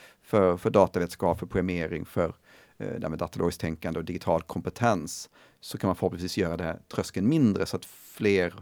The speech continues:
eh, kan välja att, att börja jobba och utveckla de här systemen så att vi helt enkelt får en mer representativ grupp.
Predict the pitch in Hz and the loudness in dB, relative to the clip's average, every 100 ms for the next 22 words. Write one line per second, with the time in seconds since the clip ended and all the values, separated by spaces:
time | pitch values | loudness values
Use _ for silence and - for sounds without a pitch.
0 | - 107 - - 85 80 - 98 92 123 | -14 -14 -10 -4 -2 -2 -2 -2 0 2
1 | 110 - - - 127 - 123 - - 117 | 0 -2 -12 -8 -8 -10 -12 -10 -6 0
2 | 104 95 87 80 85 - 98 82 92 - | 2 2 0 -4 -4 -6 -8 -6 -6 -4
3 | 123 104 110 - 90 85 - - - - | -4 -4 -4 -4 -2 -4 -8 -14 -20 -20
4 | - - 147 113 92 95 85 87 - _ | -16 -4 -2 0 -2 -2 -2 -2 -8 _
5 | _ _ - - 107 95 - - 135 107 | _ _ -6 -6 -6 -8 -8 -8 -6 -10
6 | - | -12